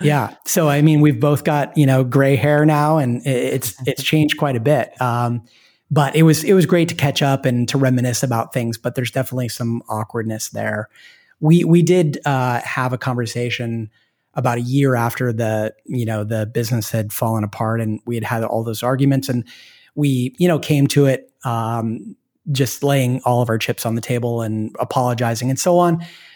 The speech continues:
Speaker 1: But still, there was a lot of damage done. And so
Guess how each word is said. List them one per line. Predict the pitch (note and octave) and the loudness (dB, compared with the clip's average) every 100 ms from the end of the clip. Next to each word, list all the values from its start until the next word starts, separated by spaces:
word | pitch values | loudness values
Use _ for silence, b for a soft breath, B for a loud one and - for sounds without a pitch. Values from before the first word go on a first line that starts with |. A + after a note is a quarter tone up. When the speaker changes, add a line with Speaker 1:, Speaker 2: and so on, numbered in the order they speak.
| - | -6
Speaker 1:
But | C3 C#3+ - | 0 0 0
still, | - D#3+ D3 B2+ A#2 - | -2 2 2 2 0 -4
there | C3+ C3 | -2 0
was | B2 A2+ | 2 0
a | |
lot | B2 A#2+ | 0 -2
of | |
damage | A2 A2+ A2 - | -2 -2 -4 -4
done. | A#2+ A#2 A2 | -4 -2 -2
And | G#2+ G#2 | -4 -6
so | - A#2 G#2+ | -4 -2 -2